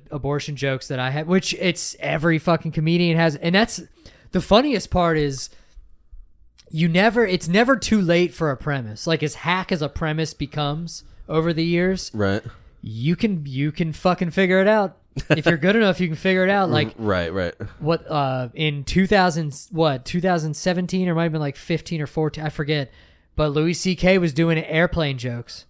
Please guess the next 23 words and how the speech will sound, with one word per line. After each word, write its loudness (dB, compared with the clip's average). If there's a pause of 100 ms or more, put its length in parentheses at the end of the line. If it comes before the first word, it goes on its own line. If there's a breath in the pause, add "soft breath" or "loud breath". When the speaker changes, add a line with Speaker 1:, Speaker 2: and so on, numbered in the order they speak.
(220)
Speaker 2:
Right. -4 (280)
Speaker 1:
And 2
they 6
were 4
original 4
fucking 2
airplane 2
jokes 2
in -4
the 6
late 2
two 2
thousands, 0
Speaker 2:
<laughs> -6
Speaker 1:
the, 2
Speaker 2:
Right. 2
Speaker 1:
or 4
the, -2
in 0
the 0
twenty -2
tens. -2
Speaker 2:
Right. -2